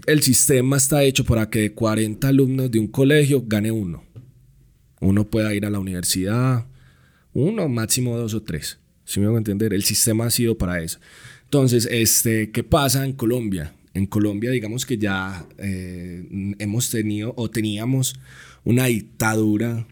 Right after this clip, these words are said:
de casi veinte años de un mismo gobierno, de un mismo idealismo del gobierno, que fue por este señor, el innombrable, le decimos nosotros, <laughs>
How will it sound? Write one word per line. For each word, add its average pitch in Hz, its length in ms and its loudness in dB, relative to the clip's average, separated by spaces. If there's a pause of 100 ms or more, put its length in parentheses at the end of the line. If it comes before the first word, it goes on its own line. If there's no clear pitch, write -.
de 95 240 -10
casi 101 320 -4
veinte 107 540 2
años 95 600 -4 (560)
de 101 200 2
un 101 240 4
mismo 107 320 2
gobierno, 95 600 -2
de 101 100 -4
un 98 120 -6
mismo 120 260 2
idealismo 101 960 0 (200)
del 92 220 0
gobierno, 120 460 2
que 104 120 -8
fue 92 460 -6
por 104 160 -4
este 104 240 -2 (240)
señor, 92 600 -8 (480)
el 113 120 4
innombrable, 113 680 2
le 117 100 4
decimos 104 320 2
nosotros, 101 500 -6 (140)
<laughs> - 0 -